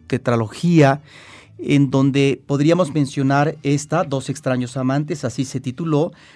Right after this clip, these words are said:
luego Manhattan, luego Stardust Memories, que se tituló en México Recuerdos,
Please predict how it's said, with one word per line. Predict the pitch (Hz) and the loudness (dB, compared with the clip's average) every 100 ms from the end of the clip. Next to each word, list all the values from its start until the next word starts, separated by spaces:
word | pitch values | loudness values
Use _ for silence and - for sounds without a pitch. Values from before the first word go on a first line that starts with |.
| - | -6
luego | 127 131 147 135 135 | 0 2 2 2 0
Manhattan, | 135 120 104 151 165 143 139 151 - - - | 0 -2 0 0 0 0 0 -2 -10 -16 -4
luego | 139 170 156 165 160 - - | 0 2 2 2 2 0 -8
Stardust | - 131 - 156 156 143 | -8 -6 -2 0 -2 0
Memories, | 139 156 147 151 190 | 2 4 2 2 -2
que | - 131 120 - 151 | -2 0 0 -4 -10
se | - 127 | -8 -6
tituló | 131 135 135 | -4 -2 2
en | |
México | 143 135 147 139 | 2 2 0 0
Recuerdos, | 131 - 214 196 151 175 - | 2 6 6 8 6 4 0